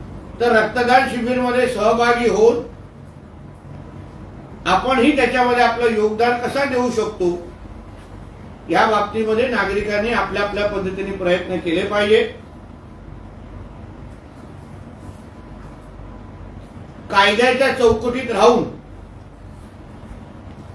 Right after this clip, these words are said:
कोणा-, आणि नियमाचे पालन करून कोणाला अगर तिरंग्याचे काही रॅली काढायचे असतील, तिरंग्याचे काही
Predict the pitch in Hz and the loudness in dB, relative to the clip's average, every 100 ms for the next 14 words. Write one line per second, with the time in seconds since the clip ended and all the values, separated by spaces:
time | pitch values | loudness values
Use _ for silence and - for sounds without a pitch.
0 | - - 208 226 240 240 - - - 165 | -16 -6 2 6 6 4 0 -12 -10 -6
1 | 220 240 247 262 285 277 285 247 233 240 | -4 0 2 4 4 4 2 4 4 4
2 | 220 208 185 185 - - - - - - | 2 2 2 2 -4 -16 -20 -20 -20 -20
3 | - - - - - - - 202 226 247 | -20 -20 -20 -20 -18 -16 -8 2 6 8
4 | 254 254 247 254 254 240 226 254 254 254 | 8 6 4 2 0 2 4 4 4 2
5 | 254 254 254 247 240 220 226 262 240 226 | 4 0 0 2 4 4 4 2 4 6
6 | 226 220 220 - 190 180 180 - - - | 6 4 0 -2 0 0 0 -4 -14 -18
7 | - - - - - - - - - - | -18 -18 -18 -18 -18 -18 -18 -18 -18 -18
8 | - - - - - - - - 226 240 | -18 -18 -16 -18 -18 -16 -16 -6 4 4
9 | 247 247 247 254 247 233 262 | 6 2 2 0 4 4 4